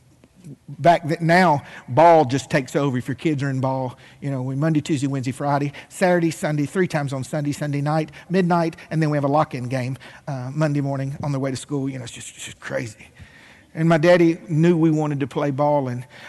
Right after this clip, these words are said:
uh, we lived in Warner Robins. The church was in Macon. And he said, "Now, we, we have church on Wednesday night." And the coach said, "Well, we got practice on Wednesday night." He said, "Well, we can't come." Now, my brother Jim was the best player on the team. I was just about half Jim's size, and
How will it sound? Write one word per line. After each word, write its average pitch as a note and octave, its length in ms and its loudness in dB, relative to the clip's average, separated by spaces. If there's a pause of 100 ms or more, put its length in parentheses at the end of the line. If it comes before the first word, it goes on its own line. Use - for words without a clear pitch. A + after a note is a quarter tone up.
(100)
uh, C3+ 280 -8 (120)
we D3 160 -2
lived D#3 300 4
in D#3+ 100 2
Warner D3+ 180 0
Robins. C#3 440 -2 (240)
The - 60 -20
church D#3 280 -6
was C3 140 -6
in C3+ 100 -4
Macon. C3 400 -6 (480)
And D3 120 -2
he C#3 60 -2
said, C#3 240 -6
"Now, C3+ 180 -4
we, C3+ 140 -4 (280)
we D3+ 240 0
have E3+ 160 0
church G3 260 -4
on C#3 120 -4
Wednesday C3+ 240 -4
night." C#3 240 -2
And A2+ 80 -10
the A2+ 40 -8
coach B2+ 220 -4
said, A2+ 160 -14 (240)
"Well, C#3+ 140 0
we F3+ 100 6
got F#3+ 200 2
practice F#3+ 380 0
on C3+ 120 -6
Wednesday B2+ 280 -6
night." C#3 220 -4
He A#2 60 -8
said, C3+ 160 -8
"Well, C3 120 -6
we C3 300 -8
can't B2 240 -10
come." C#3 260 -6 (680)
Now, D#3+ 140 0
my D#3+ 100 4
brother D3 260 4
Jim F3+ 280 2
was C3+ 160 -2
the C#3 40 -6
best - 280 0
player D3+ 320 -2 (160)
on C#3 100 -8
the B2+ 80 -4
team. C3+ 380 -6 (160)
I D3 160 2
was C#3 160 -2
just - 320 -8 (340)
about C3 260 -2
half C#3 320 -2
Jim's C3 280 -8
size, C3 340 -4
and A2+ 160 -14